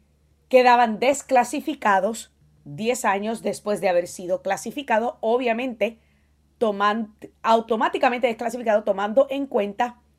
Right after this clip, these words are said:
la severidad o el nivel de seguridad nacional que estuviese en peligro o, eh, envuelto con la clasificación de estos documentos. Que dicho sea de paso, señores, si usted no sabe,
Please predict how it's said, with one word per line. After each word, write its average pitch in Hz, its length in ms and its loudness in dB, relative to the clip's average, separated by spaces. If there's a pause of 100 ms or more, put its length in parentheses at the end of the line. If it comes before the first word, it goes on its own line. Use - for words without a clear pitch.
(160)
la 214 300 0
severidad 202 880 -2 (640)
o 330 380 6 (240)
el 254 260 6
nivel 240 420 2
de 285 140 6
seguridad 233 680 -2
nacional 226 760 -4 (460)
que 254 120 4
estuviese 226 840 -2 (160)
en 214 220 -2
peligro 208 680 -2
o, 247 300 2 (380)
eh, 196 200 0
envuelto 226 720 0
con 214 320 -2
la 190 160 0
clasificación 180 640 -8
de 180 80 -4
estos 151 220 -10
documentos. 143 720 -12 (320)
Que 226 100 -2
dicho 311 260 -4
sea 233 160 0
de 147 140 -6
paso, - 260 -4
señores, 160 380 -10
si 143 60 -16
usted 214 180 -4
no 277 100 -4
sabe, 127 460 -8